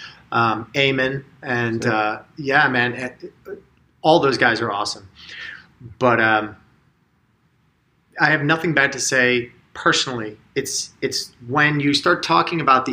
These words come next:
Speaker 1: image of jiu-jitsu, it's very different nowadays. The landscape has changed, and I know some people are quick to, um, compare some of Gordon's tactics on the internet to, like, Conor McGregor. But listen, I, having met him, having met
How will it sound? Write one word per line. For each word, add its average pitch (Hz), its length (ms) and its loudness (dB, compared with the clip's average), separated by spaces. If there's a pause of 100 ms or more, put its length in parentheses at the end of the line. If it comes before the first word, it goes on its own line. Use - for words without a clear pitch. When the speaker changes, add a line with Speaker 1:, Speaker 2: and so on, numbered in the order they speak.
Speaker 1:
image 139 220 -2
of 131 120 0
jiu-jitsu, 117 640 -2 (320)
it's 143 160 0
very 143 340 4
different 135 360 0
nowadays. 90 520 -8
The - 100 -6
landscape 151 440 0
has 139 120 -2
changed, 123 520 -4 (320)
and 127 120 0
I 131 60 4
know 143 260 2
some 151 240 -2
people 147 360 0
are 127 120 2
quick 123 380 -6
to, 123 440 0
um, 110 400 -8
compare 131 760 2 (800)
some 151 400 0
of 120 140 0
Gordon's 135 340 2
tactics 127 420 0
on 143 160 -2
the 147 120 0
internet 123 440 2
to, 131 120 -8
like, 123 200 -2
Conor 127 260 -6
McGregor. 123 480 0
But 143 180 -6
listen, 151 380 0 (280)
I, 135 300 -4
having 156 340 0
met 143 180 2
him, 151 240 -2
having 143 340 -2
met 135 240 2